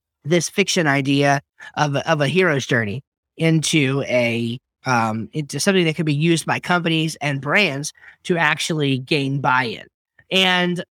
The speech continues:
um, so i-, in marketing, there tends to be a problem. And the problem is that, that most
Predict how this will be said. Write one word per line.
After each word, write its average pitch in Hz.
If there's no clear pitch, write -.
um, 170
so 190
i-, 156
in 247
marketing, 202
there 151
tends 175
to 160
be 143
a 123
problem. 196
And 180
the 180
problem 226
is 180
that, 156
that 165
most 196